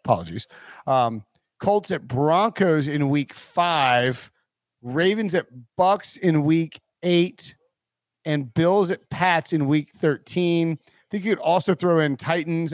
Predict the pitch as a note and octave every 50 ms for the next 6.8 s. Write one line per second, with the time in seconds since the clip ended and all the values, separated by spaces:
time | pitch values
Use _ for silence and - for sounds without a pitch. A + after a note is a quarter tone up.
0 | - - D3 C#3 C3 - _ - - E3 E3+ E3 - E3+ E3+ D#3 C3 C#3+ C#3 B2+
1 | C#3 D3 C#3 - - - C3 A#2+ A#2+ B2+ C3+ D3+ D#3+ E3 D#3+ D3+ E3+ E3 D#3+ D#3+
2 | E3 E3 D#3+ D3 - _ _ _ _ _ _ _ _ _ _ _ _ _ _ _
3 | _ _ _ _ _ _ - F3 F3 E3+ E3+ E3 D#3+ F3+ F#3+ F#3+ F3+ F3 E3 C3+
4 | A#2+ C#3+ D#3 D#3 D#3 D3+ D3 D3 C3 B2 C#3+ C#3 C3 C#3 C#3+ C#3 - - - -
5 | - - - D#3 C3+ A2+ - - - - D#3+ D3+ D3 C#3 C3 A2 C3+ C3 A#2 -
6 | - C3+ B2 A#2+ - - - D#3+ D#3 D3+ D3 C#3 A#2+ C3 D3 C#3+